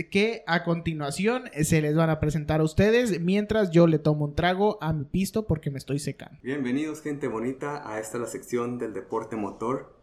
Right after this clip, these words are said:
Speaker 2: en este su podcast de preferencia, Adrenalina Deportiva. Yo soy Edgar Ortega y hoy vamos a hablar de las últimas novedades en la Fórmula uno.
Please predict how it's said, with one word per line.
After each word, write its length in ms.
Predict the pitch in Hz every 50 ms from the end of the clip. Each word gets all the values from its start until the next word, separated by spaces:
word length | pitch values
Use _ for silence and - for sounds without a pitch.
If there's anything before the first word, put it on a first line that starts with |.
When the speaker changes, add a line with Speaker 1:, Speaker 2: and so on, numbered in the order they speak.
| _ _
Speaker 2:
en 140 | 104 101 104
este 220 | 101 - - 107
su 160 | - 95 -
podcast 360 | - 104 101 - - 110 104
de 60 | 104 98
preferencia, 600 | - - - - 101 95 101 107 110 - 113 110
Adrenalina 500 | 104 101 98 95 92 92 92 98 95 92
Deportiva. 720 | 92 92 - - 87 - - 120 139 147 160 165 165 - - _ _ _ _ _ _
Yo 140 | 131 143 143
soy 220 | - 139 123 127
Edgar 240 | 131 123 127 127 123
Ortega 540 | 117 117 - 139 147 147 160 160 165 165 -
y 100 | - 110
hoy 80 | 107 107
vamos 320 | 107 110 110 113 110 -
a 20 | 107
hablar 200 | 98 101 104 104
de 80 | 107 107
las 160 | 104 104 -
últimas 300 | 104 101 - 113 107 101
novedades 500 | 101 101 98 95 95 98 101 104 101 -
en 80 | 104 92
la 120 | 90 90
Fórmula 560 | - - 104 98 101 104 101 98 95 90 90
uno. 500 | 92 104 110 117 139 160 - - - -